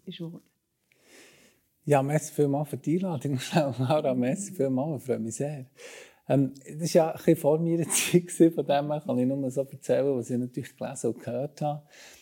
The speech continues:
Speaker 2: Und es ist tatsächlich so, dass eigentlich, wenn man ganz zurückgeht, dann haben wir irgendwann kurz nach der Gründung von Bern, ähm, elf einundneunzig hat man da nachher, äh, wie ein altes Spital gebaut, zusammen mit dem Orden vom Heiligen Geist.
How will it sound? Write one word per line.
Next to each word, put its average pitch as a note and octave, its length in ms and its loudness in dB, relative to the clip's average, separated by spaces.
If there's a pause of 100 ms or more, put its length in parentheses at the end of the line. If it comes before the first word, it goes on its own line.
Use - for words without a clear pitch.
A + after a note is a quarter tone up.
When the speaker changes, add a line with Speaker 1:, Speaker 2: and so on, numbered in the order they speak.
(180)
Speaker 2:
Und C#3+ 80 -4
es B2 80 -4
ist - 60 -2
tatsächlich C#3+ 640 0
so, D3+ 180 0
dass C#3 140 -4
eigentlich, C#3+ 200 -4
wenn B2+ 120 -2
man A#2+ 100 -4 (160)
ganz A3+ 560 6
zurückgeht, F3+ 720 2 (240)
dann C3+ 140 -4
haben B2+ 120 0
wir B2 80 -2
irgendwann C#3 460 -2
kurz D3 480 -8
nach B2+ 160 -14
der - 120 -16
Gründung D3 460 -6
von B2 200 -10
Bern, D3 500 -6
ähm, B2+ 440 -8 (880)
elf B2+ 260 -4
einundneunzig C3+ 640 -4
hat - 140 -10
man A#2+ 100 -8
da B2+ 180 -6
nachher, B2+ 320 -6
äh, B2 340 -12
wie B2+ 120 -4
ein B2+ 140 -2 (120)
altes C#3 320 -6
Spital C3 500 0
gebaut, E3+ 320 0
zusammen D3 340 -4
mit C3 200 -6
dem B2 220 -2 (100)
Orden D3 360 0
vom B2+ 200 -4
Heiligen C3+ 380 -4
Geist. D#3+ 760 -2